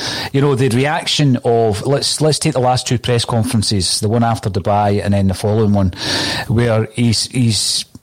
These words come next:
he's being defensive, and it's quite clear that, you know, it's not even passions running high. The, the, he, he's suffering.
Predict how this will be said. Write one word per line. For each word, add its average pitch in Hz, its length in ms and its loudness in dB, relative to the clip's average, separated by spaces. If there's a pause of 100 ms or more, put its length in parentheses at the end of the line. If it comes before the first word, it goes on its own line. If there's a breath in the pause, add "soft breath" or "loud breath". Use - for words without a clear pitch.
(100)
he's 104 160 -2
being 120 200 0
defensive, 110 680 0
and 104 180 2
it's 104 160 -2
quite 120 300 0
clear 117 300 2
that, 104 280 0 (100)
you 113 100 2
know, 107 180 2
it's 101 220 0
not 135 120 4
even 113 220 2
passions 110 480 0
running 104 200 2
high. 107 420 2
The, - 260 -6
the, - 680 -4
he, - 140 -6 (220)
he's 127 140 -2
suffering. 110 400 -2